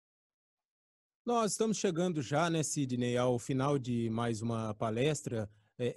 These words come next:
essa que, pelo menos pra mim, eu acredito que pra maioria das pessoas que nos acompanham, nos ouvem ou nos assistem, um grande aprendizado, mas a gente terá futuramente aí uma parte dois, né, Sidney? Porque ainda temos algumas perguntas a serem respondidas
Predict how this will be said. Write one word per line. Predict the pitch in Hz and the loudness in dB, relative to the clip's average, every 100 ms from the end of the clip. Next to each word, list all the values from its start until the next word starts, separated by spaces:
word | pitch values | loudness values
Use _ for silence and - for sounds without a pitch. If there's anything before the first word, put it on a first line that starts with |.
| 139 | 0
essa | 147 - | 2 -2
que, | - 151 139 135 | -2 0 2 2
pelo | 135 135 | 2 2
menos | 156 - | 2 0
pra | 147 123 | 2 2
mim, | 123 170 | 4 4
eu | 143 | 2
acredito | 131 127 147 - | 2 0 0 -2
que | |
pra | - 143 | 2 4
maioria | 135 131 139 143 | 4 4 4 2
das | 135 | 0
pessoas | 143 135 143 | 0 0 0
que | - | 0
nos | 139 131 | 0 2
acompanham, | 131 131 120 131 135 | 0 0 0 2 2
nos | 143 117 | 2 2
ouvem | 139 147 127 127 135 | 4 4 4 4 2
ou | 165 147 | 2 4
nos | 139 | 4
assistem, | 131 127 156 - 135 135 _ _ 147 | 2 2 0 0 0 -2 _ _ 0
um | 156 127 | 2 4
grande | 160 190 165 | 4 6 4
aprendizado, | 151 151 151 113 156 185 147 _ _ _ | 2 2 2 4 4 2 -2 _ _ _
mas | 151 160 151 - | 2 4 2 2
a | 180 | 2
gente | 160 220 - | 2 0 2
terá | 254 208 226 269 _ _ | 4 4 2 0 _ _
futuramente | 180 208 196 165 196 214 226 208 | 0 2 4 4 4 2 2 4
aí | 190 202 202 | 6 6 4
uma | 185 175 160 | 4 4 2
parte | - 175 - 151 | 2 0 0 2
dois, | 151 214 180 139 | 6 6 6 4
né, | 160 170 | 4 4
Sidney? | 165 139 139 139 | 2 4 4 4
Porque | 160 196 | 2 4
ainda | 196 208 190 | 4 2 2
temos | 208 202 165 | 2 4 4
algumas | 170 170 170 | 2 2 0
perguntas | - 151 120 185 196 151 | 2 2 4 2 2 2
a | 143 | 2
serem | 156 147 | 2 2
respondidas | 143 139 208 165 175 220 247 | 2 2 -2 2 2 2 -2